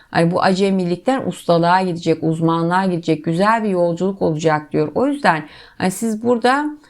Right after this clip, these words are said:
e, oldukça gergin olabilirsiniz bu konuda. Mesela bazı korkularınız, e, nüksediyor olabilir vesaire ama,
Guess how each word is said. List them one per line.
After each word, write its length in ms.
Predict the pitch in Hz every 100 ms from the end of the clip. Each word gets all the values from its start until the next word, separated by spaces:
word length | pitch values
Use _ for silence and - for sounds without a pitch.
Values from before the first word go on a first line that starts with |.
| _
e, 180 | - 175
oldukça 520 | - 185 202 214 277
gergin 600 | 220 175 175 175 180 240
olabilirsiniz 840 | 247 185 165 160 160 156 160 156 151
bu 80 | 147
konuda. 320 | 156 151 151
Mesela 400 | 147 156 151 160
bazı 540 | 160 156 165 175 180 -
korkularınız, 760 | 160 156 165 160 165 190 190 -
e, 280 | 156 156 156
nüksediyor 500 | 151 - 156 156 151
olabilir 540 | 151 156 151 151 147
vesaire 520 | 151 151 156 147 151
ama, 380 | 254 285 277 349